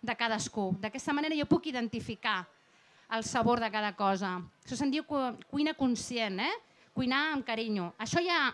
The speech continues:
ja s'han reconegut, ja han entrat a la festa. Anem a barrejar. I ara ja ficarem el maitake. Maitake deixa una mica més d'aigua i es fa més ràpid que el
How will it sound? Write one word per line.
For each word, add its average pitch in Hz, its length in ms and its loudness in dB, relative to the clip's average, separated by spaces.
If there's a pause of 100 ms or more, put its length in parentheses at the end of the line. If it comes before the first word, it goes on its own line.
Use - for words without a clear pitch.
(160)
ja 285 140 0
s'han 294 160 -2
reconegut, 254 600 2 (500)
ja 294 80 0
han 311 80 2
entrat 262 320 0
a 247 80 4
la 220 80 2
festa. 330 440 0 (2750)
Anem 311 220 2
a - 20 2
barrejar. 262 480 2 (1600)
I 294 80 -2
ara 359 160 4
ja 359 120 4
ficarem 359 360 4
el 381 100 4
maitake. 226 560 0 (1300)
Maitake 311 320 0
deixa 349 240 2
una 320 140 4
mica 302 180 0
més 262 240 0
d'aigua 302 320 2
i 330 80 0
es 294 80 -2
fa 285 160 2
més 254 160 0
ràpid 254 320 -4
que 262 160 -2
el 240 100 -6